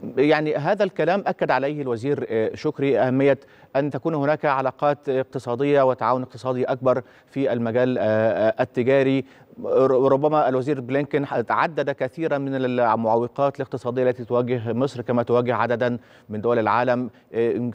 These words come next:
ارتفاع كبير في نسب، آه، التضخم، مشاكل ما بعد كوفيد وغيرها. فبالتالي هناك يعني الآن، آه،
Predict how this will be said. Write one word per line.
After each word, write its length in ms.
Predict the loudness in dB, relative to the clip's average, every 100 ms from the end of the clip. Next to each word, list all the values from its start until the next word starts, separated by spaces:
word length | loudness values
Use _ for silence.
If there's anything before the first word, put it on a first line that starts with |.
| -6
ارتفاع 360 | -6 -4 -2 -2
كبير 300 | -2 -6 -6
في 160 | -4
نسب، 300 | -6 -4 -4
آه، 280 | 0 0 0
التضخم، 520 | -2 0 -2 -2 -4 -2
مشاكل 520 | -2 -2 -2 0 -2 -2 -10 -8
ما 120 | -2
بعد 320 | 2 2 0
كوفيد 500 | -4 -2 -2 0 -2 -6 _ -4
وغيرها. 920 | 2 4 4 4 4 4 -2 -2 -2
فبالتالي 500 | -4 -2 0 0 -2 -8 -20 _ -16 -8
هناك 580 | -2 0 0 2 4 4 -2 -4
يعني 360 | -2 0 0 -2
الآن، 440 | 2 0 0 -2
آه، 260 | 2 4 2